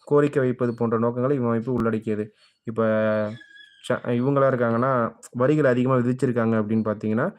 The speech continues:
ஆங்கிலேய அரசு வரிகள் அதிகமா விதிச்சிருக்காங்கன்னா, அவங்களோட வரிய குறைக்கிறது, அதுதான் அவங்களோட நோக்கமாவே இருந்தது.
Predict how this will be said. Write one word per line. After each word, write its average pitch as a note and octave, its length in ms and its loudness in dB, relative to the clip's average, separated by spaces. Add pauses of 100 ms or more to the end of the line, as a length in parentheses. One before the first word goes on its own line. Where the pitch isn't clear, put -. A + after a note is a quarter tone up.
(540)
ஆங்கிலேய B2+ 340 2
அரசு A#2+ 200 0
வரிகள் B2+ 300 2
அதிகமா A#2+ 220 0
விதிச்சிருக்காங்கன்னா, A2+ 640 -2 (500)
அவங்களோட C#3 360 4
வரிய D#3 300 2
குறைக்கிறது, B2+ 680 0 (1400)
அதுதான் C3+ 340 2
அவங்களோட A#2+ 260 2
நோக்கமாவே B2+ 640 2
இருந்தது. A2 480 -2